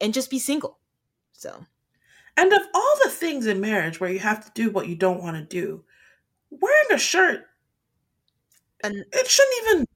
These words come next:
Speaker 2: raise to that level,
Speaker 1: a-
Speaker 2: to any level.
Speaker 1: A nice shirt at that. So,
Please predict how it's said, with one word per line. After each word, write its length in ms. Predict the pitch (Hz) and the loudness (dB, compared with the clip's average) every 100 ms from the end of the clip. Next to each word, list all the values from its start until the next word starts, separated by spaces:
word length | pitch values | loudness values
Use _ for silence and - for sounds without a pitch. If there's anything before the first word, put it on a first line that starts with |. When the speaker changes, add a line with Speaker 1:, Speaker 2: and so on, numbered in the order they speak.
| _ _ _ _ - 240 | _ _ _ _ -2 6
Speaker 2:
raise 320 | 359 403 381 | 8 8 6
to 100 | 330 | 6
that 220 | 277 - | 6 6
level, 340 | 240 294 - - | 2 0 -4 -8
Speaker 1:
a- 80 | 226 - | -12 0
Speaker 2:
to 80 | 349 | 8
any 300 | 403 539 466 | 10 10 10
level. 280 | 247 175 - | 8 4 0
Speaker 1:
A 80 | 220 | -4
nice 260 | 214 254 262 | -2 -4 -4
shirt 300 | - 254 - | -4 -4 -4
at 140 | 170 190 | -10 -8
that. 360 | 196 170 - _ _ _ _ _ _ _ _ _ _ _ _ | -6 -8 -14 _ _ _ _ _ _ _ _ _ _ _ _
So, 320 | - - 131 | -14 -12 -12